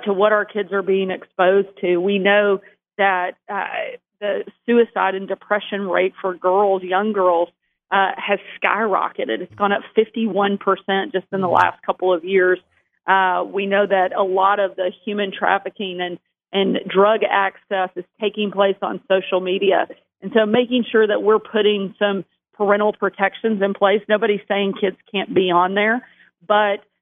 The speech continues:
that if you are, uh, under the age of eighteen, you need parental consent. There's a lot of explicit material that, uh, young people can find on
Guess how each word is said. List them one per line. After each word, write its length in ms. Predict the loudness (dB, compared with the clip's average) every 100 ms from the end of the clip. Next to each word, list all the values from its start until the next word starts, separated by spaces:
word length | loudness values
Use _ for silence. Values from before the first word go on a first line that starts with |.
| _
that 160 | -4 -2
if 140 | -2 -4
you 320 | -6 -2 0
are, 500 | 2 2 2 2 -2 -6 -18 -2
uh, 300 | 0 2 0 -2
under 280 | -4 -2
the 160 | -4 -2
age 240 | 0 0 0
of 80 |
eighteen, 400 | -2 -2 -2 -4
you 80 | 0
need 180 | 0 -2
parental 400 | 0 2 2 2
consent. 600 | 0 -4 -2 0 0 0 _ _ -2
There's 160 | 2
a 40 | 2
lot 360 | 2 4 2
of 100 | 0
explicit 540 | -6 -12 -8 -8 -6 -10
material 540 | -8 0 2 4 2
that, 300 | 2 0 -2 _
uh, 440 | -2 0 0 0 -4
young 340 | -2 0 0
people 340 | 0 -2 0 -2
can 240 | -2 -6
find 320 | 0 0 2
on 160 | -2 -4